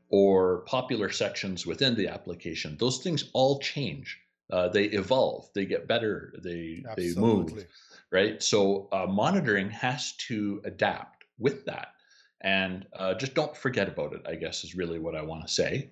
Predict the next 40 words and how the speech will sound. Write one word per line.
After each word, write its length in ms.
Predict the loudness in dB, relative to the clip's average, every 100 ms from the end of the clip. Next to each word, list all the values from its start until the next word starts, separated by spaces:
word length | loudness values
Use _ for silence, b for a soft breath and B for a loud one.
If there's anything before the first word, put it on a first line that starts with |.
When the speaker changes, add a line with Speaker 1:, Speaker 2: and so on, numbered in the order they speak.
| -4
Speaker 2:
Yeah. 220 | 0 2
Speaker 1:
Um, 220 | 0 -2 0
because 500 | 2 6 6 6 2
if 160 | 2
we 140 | 4 4
include 460 | 4 4 4 6
that, 320 | 0 -2 -6 -8
then 260 | -2 0 0
we're 80 | -2
gonna 220 | 0 0
have 280 | -2 -6 -4
good 260 | 0 0 0
metrics 580 | -2 -4 -8 -8 -12 -14 _
from 180 | -4 -2
our 140 | -2
monitoring, 640 | 0 2 2 2 0 -4 -6 b b b b
which 240 | 0 2 4
means 580 | 2 4 2 0 -2 -2
that 140 | 0
we 100 | 0
can 180 | 2 2
be 120 | 2
more 480 | 2 4 6 4 0
adaptable 760 | -4 -4 -4 -8 -8 -2 -2 -2
and 120 | -4
adapt 460 | -2 -2 -2 -10 -6
faster 720 | -4 -2 -4 -6 -6 -6 -8 -14 _ _ _ -4
with, 340 | 0 2 0 -16 _ _
uh, 200 | 2 2 2
within 280 | 0 0 0
those 200 | 0 0
applications. 840 | -4 -8 -4 -4 -4 -6 -6 -4
Uh, 340 | 0 0 0 -4
hopefully 400 | 0 2 6 6
we, 240 | 6 2 0
you 100 | 0
know, 100 | 0
we'll 160 | 2
have 180 | 2 4
a, 180 | 2